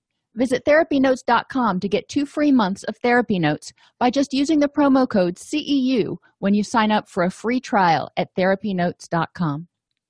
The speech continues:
I'd like to welcome everybody to today's presentation on violence prevention in the workplace.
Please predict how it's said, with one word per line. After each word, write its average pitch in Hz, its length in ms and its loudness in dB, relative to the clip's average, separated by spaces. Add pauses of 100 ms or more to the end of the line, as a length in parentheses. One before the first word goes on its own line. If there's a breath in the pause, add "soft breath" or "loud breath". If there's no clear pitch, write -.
(380 loud breath)
I'd 294 100 0
like 302 160 2
to 302 60 2
welcome 285 260 0
everybody 311 440 2
to 254 160 -2
today's 214 300 2
presentation 269 760 -2
on 240 180 2
violence 349 380 -2
prevention 269 500 0
in 240 160 -2
the 240 120 2
workplace. 180 680 -4